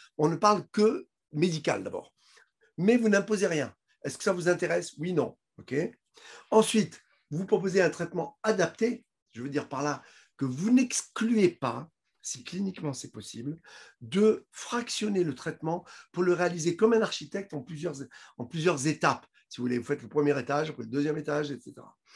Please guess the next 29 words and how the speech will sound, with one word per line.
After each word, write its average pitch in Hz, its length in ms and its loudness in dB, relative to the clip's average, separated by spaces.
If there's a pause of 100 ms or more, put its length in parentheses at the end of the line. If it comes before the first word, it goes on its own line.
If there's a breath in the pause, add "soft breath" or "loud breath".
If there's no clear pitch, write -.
(160 soft breath)
Et 127 40 -6
je 127 60 -6
préfère 170 300 0
réaliser, 156 520 0 (360 soft breath)
euh, 120 280 2 (160)
dix 160 220 -6
traitements 156 400 -6
complets 147 420 -2
sur 120 280 -6
un 135 140 -2
an 131 100 0
ou 123 80 0
deux, 180 340 6 (260 loud breath)
plutôt 170 240 -4
que 165 60 -4
d'avoir, 151 500 0 (280 soft breath)
euh, 123 500 4 (160)
un 190 220 8
ou 160 120 2
deux - 160 0
traitements 156 360 -2
acceptés 139 420 0
tout - 80 -16
de - 60 -14
suite 214 240 0
et - 20 0
plus 165 140 -2
rien 156 180 4
derrière. 135 420 0